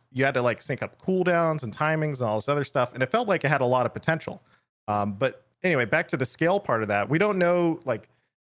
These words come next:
when we first talked about it, most people's impressions were, "All right, is this just a campaign? Like, you guys just doing, like, a single player story campaign and that's kind of it?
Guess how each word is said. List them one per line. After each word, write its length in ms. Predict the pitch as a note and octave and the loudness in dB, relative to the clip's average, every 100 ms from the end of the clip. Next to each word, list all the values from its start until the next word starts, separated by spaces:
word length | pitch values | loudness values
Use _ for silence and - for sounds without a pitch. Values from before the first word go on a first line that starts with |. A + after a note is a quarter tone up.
| _ _ _ - | _ _ _ -4
when 160 | D#3+ E3 | 0 0
we 80 | |
first 340 | E3+ G#3+ F#3+ - | 0 0 0 0
talked 280 | F3 F3 D#3+ | 0 0 0
about 160 | D3 | 2
it, 80 | C3+ | 2
most 180 | E3 D#3+ | 0 0
people's 300 | F3 D#3 C3+ | -2 0 -2
impressions 520 | A#2+ C#3 C3 B2+ G#2 | 0 0 0 -2 -2
were, 380 | A#2 A2+ G#2+ G#2 _ _ _ _ - | 0 0 0 -4 _ _ _ _ -2
"All 60 | D#3+ | 0
right, 100 | D3+ | 0
is 80 | C#3 | 0
this 120 | D#3 | 0
just 200 | E3+ D#3 | 0 -2
a 40 | |
campaign? 520 | - D3+ B2+ D3+ B3+ - - | 0 0 2 0 0 -6 -4
Like, 160 | B2 A#2+ | -2 0
you 80 | |
guys 160 | C#3 C#3+ | 0 0
just 160 | C#3 - | -2 -2
doing, 180 | D3+ | 0
like, 160 | C#3+ C3 | 0 0
a 100 | A#2+ | 0
single 240 | - D3+ | 0 -2
player 220 | C#3 D3+ B2+ | 0 0 0
story 320 | - C#3 E3 | 0 0 0
campaign 600 | - E3+ G3 F#3 F#3 F#3 | -2 -2 0 0 0 0
and 160 | A#2+ A#2 | 0 0
that's 180 | B2+ | -2
kind 240 | - D3+ C3 | -2 -2 0
of 140 | G#2 | 0
it? 240 | D3 G#3 | 0 -2